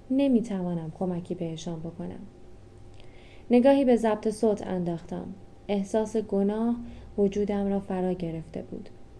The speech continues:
به نظرم رسید که دارم باقی ماندهٔ زمان و کلام با ارزشش را می‌دزدم.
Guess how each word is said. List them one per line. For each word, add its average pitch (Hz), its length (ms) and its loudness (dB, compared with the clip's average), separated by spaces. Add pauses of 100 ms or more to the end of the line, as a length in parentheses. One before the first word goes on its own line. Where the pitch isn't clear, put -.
(460)
به 240 100 6
نظرم 262 440 6
رسید 247 340 2
که 226 120 2
دارم 202 380 2
باقی 196 340 2
ماندهٔ 190 460 2
زمان 196 480 0
و 208 100 0
کلام 202 520 0
با 190 200 -2
ارزشش 190 640 -2
را 196 120 0
می‌دزدم. 185 720 -2